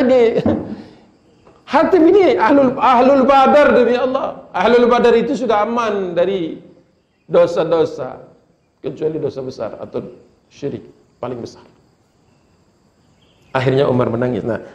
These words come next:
nangisnya Umar itu tidak ada di dalam Raudul Unuf maupun Sirah Nabawiyah.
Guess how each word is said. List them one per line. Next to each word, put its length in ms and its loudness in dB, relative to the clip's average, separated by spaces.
nangisnya 480 2
Umar 240 4
itu 160 2
tidak 320 2
ada 160 2
di 80 0
dalam 320 0
Raudul 400 0
Unuf 220 -2
maupun 640 -6
Sirah 240 -6
Nabawiyah. 500 -2